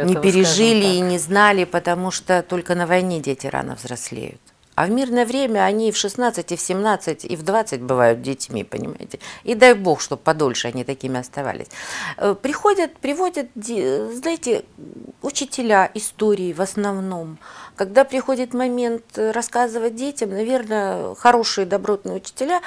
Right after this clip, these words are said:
Speaker 1: они хотят детям что-то ещё показать. Студенты часто приходят, что-то другое,
Speaker 2: То
Speaker 1: не
Speaker 2: есть
Speaker 1: только
Speaker 2: что-то
Speaker 1: то, что в школьной
Speaker 2: больше,
Speaker 1: програ-,
Speaker 2: чем в
Speaker 1: конечно.
Speaker 2: учебнике.
Speaker 1: Ребятам сразу, я,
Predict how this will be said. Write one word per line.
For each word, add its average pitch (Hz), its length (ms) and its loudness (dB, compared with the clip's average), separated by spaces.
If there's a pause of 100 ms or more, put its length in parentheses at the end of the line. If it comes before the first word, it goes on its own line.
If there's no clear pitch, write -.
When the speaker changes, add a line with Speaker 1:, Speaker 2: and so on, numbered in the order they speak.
(280)
Speaker 1:
они 233 180 2
хотят 240 360 0
детям 214 300 -2
что-то 208 300 -4
ещё 180 200 -4
показать. - 580 -12 (300)
Студенты 233 580 0
часто 190 400 -4
приходят, - 580 -12 (360)
что-то 190 320 -2
другое, 196 500 0
Speaker 2:
То 156 60 -6
Speaker 1:
не 170 60 -6
Speaker 2:
есть 190 100 -2
Speaker 1:
только 254 160 0
Speaker 2:
что-то 214 160 4
Speaker 1:
то, 233 60 4
что 226 180 -2
в - 60 -8
школьной 226 360 0
Speaker 2:
больше, 254 240 6
Speaker 1:
програ-, 220 220 2
Speaker 2:
чем 220 120 4
в 214 80 8
Speaker 1:
конечно. 190 560 0
Speaker 2:
учебнике. 156 400 -2 (120)
Speaker 1:
Ребятам 214 560 2
сразу, 208 640 0
я, 196 280 2